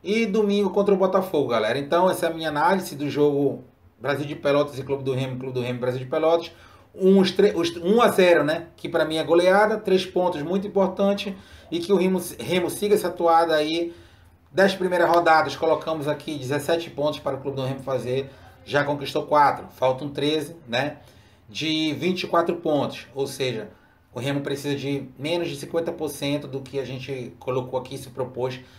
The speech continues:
para o Remo fazer uma boa campanha. Então é isso, galera, bom domingo, curtam, compartilhem, façam que, como está aqui do lado, né? Se inscrever,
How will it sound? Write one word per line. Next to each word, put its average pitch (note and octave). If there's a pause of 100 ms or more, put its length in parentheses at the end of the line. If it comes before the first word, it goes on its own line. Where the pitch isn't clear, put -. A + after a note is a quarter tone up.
(160)
para B2+
o -
Remo C3
fazer B2+
uma B2+
boa B2+
campanha. A#2
Então F#3
é F#3+
isso, F#3
galera, D#3+
bom E3
domingo, F3+ (380)
curtam, G3
compartilhem, F3
façam F3
que, D#3
como D#3+
está D3+
aqui C3+
do E3
lado, D#3
né? E3+ (500)
Se -
inscrever, E3